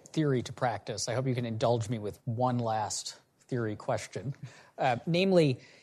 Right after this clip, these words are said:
you, so you've advanced this, what you call your contractarian theory of constitutional law.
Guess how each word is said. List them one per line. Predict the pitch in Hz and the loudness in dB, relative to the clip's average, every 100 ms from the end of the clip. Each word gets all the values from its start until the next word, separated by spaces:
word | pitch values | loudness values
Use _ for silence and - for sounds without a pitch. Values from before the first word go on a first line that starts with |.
| - 151 | 2 8
you, | 165 160 | 8 8
so | 160 180 | 4 4
you've | 160 | 6
advanced | 147 160 185 185 - | 8 8 6 4 2
this, | 147 - | 2 0
what | - | -2
you | 143 | 2
call | 151 135 | 6 6
your | 117 | 4
contractarian | - 147 - 113 - 131 120 110 107 | 2 0 0 -4 -2 -2 0 -2 -6
theory | - 127 117 104 | -2 0 0 -2
of | - | -6
constitutional | 110 - 110 92 104 95 | -8 -8 -8 -8 -8 -8
law. | 80 87 | -10 -12